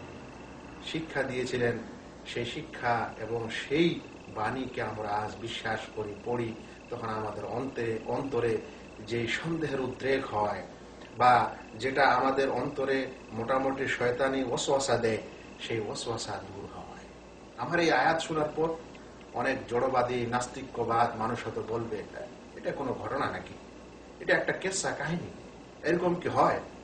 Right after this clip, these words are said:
পৃথিবীতে কি এটা সম্ভব?" আমি তাদেরকে এতটুকুই বলবো যে, "ভাই, আপনারা আজ টেলিভিশন দেখেন না? বাচ্চাদের কার্টুন তৈরি করা হচ্ছে,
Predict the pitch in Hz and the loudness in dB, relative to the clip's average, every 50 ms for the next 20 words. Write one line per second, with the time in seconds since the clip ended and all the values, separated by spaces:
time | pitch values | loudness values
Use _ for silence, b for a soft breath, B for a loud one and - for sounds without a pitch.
0 | - - 170 165 180 175 175 170 165 170 160 160 160 156 139 - - 175 180 175 | -6 -6 -4 0 2 2 4 4 4 2 2 2 2 2 2 2 4 4 4 4
1 | 160 160 - - - - - - - - - - - - - - - - - - | 6 4 2 2 0 -4 -10 -14 -16 -16 -16 -16 -16 -18 -18 -18 -18 -18 -18 -16
2 | - - 113 120 127 123 110 117 107 107 120 120 120 - - 117 107 104 101 - | -10 -4 -4 -2 -2 -2 -2 -2 -2 0 0 0 0 -2 -2 -2 -2 -2 -2 -6
3 | - - - - - - - - - - - - - 156 160 196 175 170 151 139 | -10 -14 -16 -16 -18 -18 -18 -18 -18 -18 -18 -10 -8 -6 -6 -4 -2 -2 -2 0
4 | 143 131 110 113 113 117 113 107 107 98 95 - - - - - - - 110 110 | 0 0 4 4 4 4 4 2 0 -2 -2 -6 -10 -14 -16 -18 -14 -10 -8 -4
5 | 104 113 113 113 127 123 - - 117 110 110 104 101 104 110 107 - - - - | -2 0 2 2 2 0 0 -2 -2 0 2 4 4 2 2 0 -4 -8 -8 -2
6 | 120 110 104 113 107 110 - - 117 107 98 98 95 - - - - - - - | -2 -2 0 0 -2 -4 -4 -4 -2 -2 -4 -4 -8 -12 -14 -16 -18 -18 -18 -18
7 | - - - - - - - - - - - - - - - - - - - - | -18 -18 -18 -18 -18 -18 -18 -18 -18 -18 -18 -18 -18 -18 -18 -18 -18 -18 -18 -18
8 | - - - - - - 107 104 120 117 - 135 131 135 135 143 160 180 - - | -18 -18 -18 -18 -18 -16 -6 -4 -2 -2 -2 -4 -6 -6 -6 -6 -8 -8 -12 -14
9 | - - - - - - - - - - - - - - - - - - - 123 | -16 -18 -18 -18 -18 -18 -18 -18 -18 -18 -18 -18 -18 -18 -18 -18 -8 2 4 4
10 | - - - - 135 131 135 127 120 - 120 117 117 - 151 151 151 - 139 139 | 4 4 4 2 4 6 6 4 4 4 2 2 2 4 2 0 0 2 4 4
11 | 135 135 - - 127 120 117 120 117 - - - - 107 | 4 4 4 4 6 6 6 4 4 0 -4 -4 -4 -4